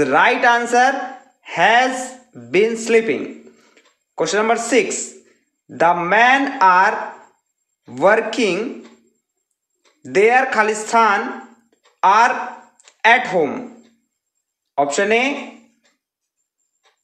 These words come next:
wife, ऑप्शन बी husbands, ऑप्शन सी husband, ऑप्शन डी wives।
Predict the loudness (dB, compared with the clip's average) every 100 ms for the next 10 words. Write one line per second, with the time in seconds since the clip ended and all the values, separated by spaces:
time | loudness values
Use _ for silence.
0 | _ _ -10 2 4 4 2 -2 -10 -6
1 | -6 -2 -2 -2 -2 0 0 -4 -10 -14
2 | -4 -2 0 2 4 4 -2 -6 -4 -4
3 | -2 -2 -2 -2 -4 0 0 -2 -2 -2
4 | -2 0 2 2 -2 -8 -14 -20 _ -4
5 | -4 0 0 0 -2 -2 -2 -6 -12 -20
6 | _ _ -20 _ -2 0 0 -2